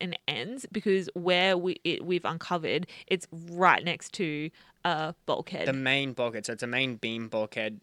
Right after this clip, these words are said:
Speaker 2: Um, in, it's where the mast is stepped, so it's that bulkhead. Um,
Speaker 1: And we're not sure, we still don't know how much damage has occurred to that bulkhead, if any, or if there's a lot. So there's still a lot of unknowns at this point in time. And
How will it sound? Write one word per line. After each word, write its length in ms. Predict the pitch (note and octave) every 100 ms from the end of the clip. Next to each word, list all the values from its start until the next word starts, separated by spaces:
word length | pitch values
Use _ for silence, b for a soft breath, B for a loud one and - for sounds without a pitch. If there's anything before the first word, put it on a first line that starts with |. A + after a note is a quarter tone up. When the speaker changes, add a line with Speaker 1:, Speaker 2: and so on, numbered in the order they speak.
| _
Speaker 2:
Um, 480 | A#2 G#2+ G2+ G2+ G2+ -
in, 240 | A#2 G#2+ -
it's 180 | A#2 -
where 80 |
the 60 | A#2
mast 320 | A2+ A#2 -
is 80 | B2+
stepped, 300 | - D3+ -
so 120 | B2
it's 100 | A2
that 180 | A#2 A2+
bulkhead. 420 | B2+ C3 D3+ E3+ D#3 b b b
Um, 560 | - A2 G#2+ G#2 G2+ F#2+ _ _ _ -
Speaker 1:
And 60 | G#3
we're 60 |
not 220 | A3 A3 -
sure, 420 | - G3+ G3 F#3+
we 140 | F#3
still 180 | G3+ A3
don't 160 | G3+ E3+
know 260 | F#3+ F#3 F3+ B B B
how 180 | - G#3
much 240 | F3 -
damage 480 | F3 F3 D#3+ F3 - b b b
has 400 | F#3 F3 D#3 -
occurred 420 | F3+ E3+ F3+ E3 D#3+
to 100 | F#3+
that 160 | E3+
bulkhead, 420 | - D#3+ F3 F#3+ F3+
if 160 | F3+ -
any, 340 | D#3+ E3 C4 D#4
or 300 | E3+ D#3+ D#3+ -
if 180 | D3 -
there's 180 | G#2 -
a 60 | -
lot. 280 | E3+ - -
So 360 | - E3 E3 F3 B B
there's 160 | - G3+
still 260 | - G#3 F#3
a 20 |
lot 200 | F3 E3+
of 140 | F3 -
unknowns 500 | D#3+ D#3+ D#3 D#3 E3+
at 120 | D3+
this 140 | E3+
point 180 | - F3+
in 80 | E3
time. 340 | F3 E3 D3+
And 160 | D#3+ E3